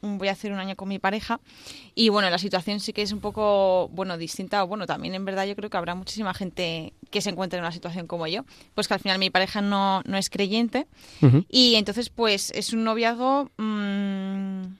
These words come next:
Speaker 1: o sea, muy bonito porque al final, pues, él también va descubriendo quizá cosas, mm,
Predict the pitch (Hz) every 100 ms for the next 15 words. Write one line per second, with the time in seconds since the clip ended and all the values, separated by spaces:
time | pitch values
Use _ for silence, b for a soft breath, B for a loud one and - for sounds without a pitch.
0 | _ _ - 202 214 202 214 220 233 254
1 | 277 262 202 262 202 196 202 208 - 185
2 | 190 185 185 196 196 196 - 202 196 185
3 | 175 202 - 247 247 233 240 - - 180
4 | 160